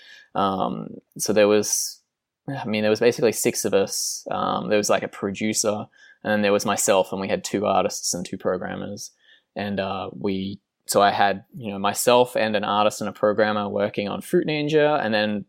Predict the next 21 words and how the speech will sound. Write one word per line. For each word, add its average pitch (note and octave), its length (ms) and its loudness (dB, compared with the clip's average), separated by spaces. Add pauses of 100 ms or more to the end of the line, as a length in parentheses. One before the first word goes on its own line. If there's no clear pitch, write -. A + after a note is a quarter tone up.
(120)
myself G#2 720 2
and G2+ 120 -2
an F#2+ 80 -2
artist G#2 340 2
and G2 60 -2
a F#2 60 -4
programmer G2 500 0
working G2 320 -2
on F#2+ 160 -4
Monster A#2 360 0
Dash - 540 -4
was - 140 -10
the - 100 -6
other - 180 -4
one. - 320 -8 (720)
And, G#2 200 -8
um, G2+ 300 -6
yeah, A#2+ 160 4
we A2+ 160 2
released, A2 580 2
uh, G#2+ 400 4